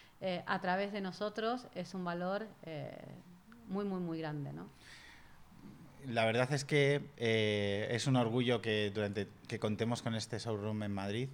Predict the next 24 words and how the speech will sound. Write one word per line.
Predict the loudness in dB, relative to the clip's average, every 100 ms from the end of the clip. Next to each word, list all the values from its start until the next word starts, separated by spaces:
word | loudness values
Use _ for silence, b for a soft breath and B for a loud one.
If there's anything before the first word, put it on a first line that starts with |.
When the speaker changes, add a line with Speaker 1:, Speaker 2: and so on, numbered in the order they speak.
| -8
Speaker 2:
y, | -6 -2 -2 -2 -6 -8 B B B B B
em, | -4 -2 0 -2 -4 -4 -6 -8 -10 -14 -8
me | -4
gustaría | -2 0 0 4 4
ahora | 6 6 4 2 0
abordar | 0 2 2 2 2 2 -2 -8 -16 -10
contigo | -6 -4 -2 -2 0 -4 -8 B B B -6
un | -4
poco | 0 0 4 4 6 4 0 0
qué | 4
hacemos | 4 4 -2 -2 -6
en | -8
común, | -8 -8 -12 -20 b b -8
qué | 2 4 4
nos | 2 -2
une | -4 -4 -6 -10
a, | -6 -4 -2 -4 -6 B B B -8
a | -4 -2 -2 -2 0
Porsche, | 0 0 -2 -2 -2 -6
en | -8
este | -8 -8 -4
caso | -4 -4 -6 -6
Porsche | -6 -4 -4
Ibérica, | -2 -2 -2 -4 -4